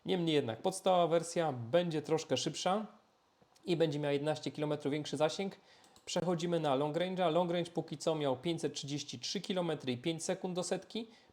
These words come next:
Po booście jakieś cztery cztery, z tego co pamiętam. A nowy Y, jak to wygląda? Pięćset pięćdziesiąt jeden kilometrów W L T P,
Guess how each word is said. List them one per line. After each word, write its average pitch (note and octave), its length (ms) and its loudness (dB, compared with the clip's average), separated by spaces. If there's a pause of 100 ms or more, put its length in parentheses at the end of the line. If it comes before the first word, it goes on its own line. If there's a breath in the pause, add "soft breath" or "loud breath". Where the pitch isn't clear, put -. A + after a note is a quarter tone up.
(100)
Po G3+ 120 6
booście G3+ 360 0
jakieś D#3+ 300 0
cztery D#3+ 340 2
cztery, E3 520 0 (440 loud breath)
z - 100 -18
tego D#3 220 -2
co D#3 120 -2
pamiętam. E3 680 -2 (140)
A C#3 360 0 (140)
nowy F#3+ 520 4
Y, G#3 400 4 (840 soft breath)
jak E3+ 280 4
to G3+ 140 4
wygląda? G3+ 580 2 (160)
Pięćset G#3 420 0
pięćdziesiąt F3 480 -2
jeden D3+ 340 4
kilometrów C#3 600 -2
W D3 140 2
L D3 160 2
T C#3+ 120 2
P, D#3+ 320 2